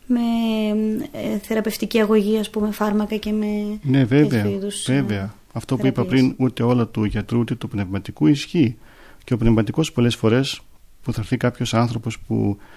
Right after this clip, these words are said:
Speaker 2: αντιμετωπίζει ψυχιατρικό πρόβλημα, θα τον πει, "Πήγαινε σε έναν ψυχίατρο", ή θα πει τους γονείς του ή, ή τα παιδιά του, θα πει,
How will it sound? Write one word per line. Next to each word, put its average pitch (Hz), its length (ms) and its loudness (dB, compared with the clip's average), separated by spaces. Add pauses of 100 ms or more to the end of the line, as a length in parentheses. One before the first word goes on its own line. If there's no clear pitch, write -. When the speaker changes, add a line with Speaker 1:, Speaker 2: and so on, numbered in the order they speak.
(200)
Speaker 2:
αντιμετωπίζει 117 640 0
ψυχιατρικό 113 680 -4
πρόβλημα, 104 580 0
θα 135 180 -8
τον 107 200 0
πει, 127 240 0 (260)
"Πήγαινε 160 500 2 (100)
σε - 160 -6
έναν 143 120 0
ψυχίατρο", 147 540 0
ή 120 40 0
θα 120 140 -2
πει 139 180 0
τους 131 180 -4
γονείς 135 440 2
του 117 100 -2
ή, 123 220 2 (400)
ή 143 60 0
τα 135 120 0
παιδιά 135 360 2
του, - 80 -2
θα 113 120 -4
πει, 127 200 0